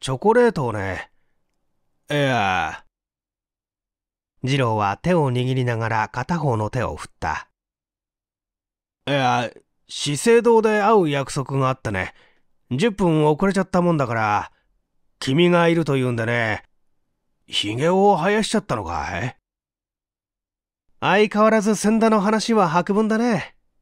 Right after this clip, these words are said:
帰り店がないと他人にはわけがわからねえ。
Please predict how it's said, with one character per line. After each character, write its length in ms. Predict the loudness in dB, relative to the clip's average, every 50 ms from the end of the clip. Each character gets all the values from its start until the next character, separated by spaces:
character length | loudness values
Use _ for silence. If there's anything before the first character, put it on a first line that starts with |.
| _ _ _ _ _ _ _ _ _ -8
帰 300 | -4 0 0 2 2 0
り 100 | 0 0
店 200 | 0 0 2 2
が 100 | 0 0
な 100 | 0 0
い 60 | -2
と 160 | -4 -6 -6
他 180 | -6 -4 -2 -2
人 200 | 0 0 0 2
に 80 | 2
は 100 | 2 2
わ 180 | 2 2 0 0
け 120 | 0 0
が 160 | 0 2 2
わ 120 | 2 0 -2
か 100 | -2 -4
ら 80 | -4
ね 400 | -4 -2 -2 -2 -4 -4 -8
え。 20 | -12